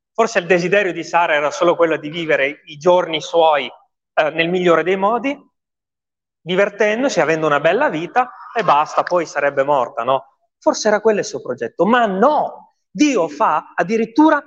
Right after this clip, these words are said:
di più, ok? Di tutto quello che tu puoi anche lontanamente pensare.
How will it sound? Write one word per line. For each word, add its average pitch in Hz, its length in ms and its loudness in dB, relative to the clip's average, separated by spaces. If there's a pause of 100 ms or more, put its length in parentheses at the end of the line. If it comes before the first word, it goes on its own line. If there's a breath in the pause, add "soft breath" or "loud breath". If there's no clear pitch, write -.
(140)
di 311 360 0
più, 240 500 4 (880)
ok? 190 640 0
Di 226 220 -4
tutto 370 340 -2
quello 339 280 0
che 269 120 -4
tu 294 140 -2
puoi 269 160 2
anche 269 260 0
lontanamente 240 600 -2
pensare. 139 580 -8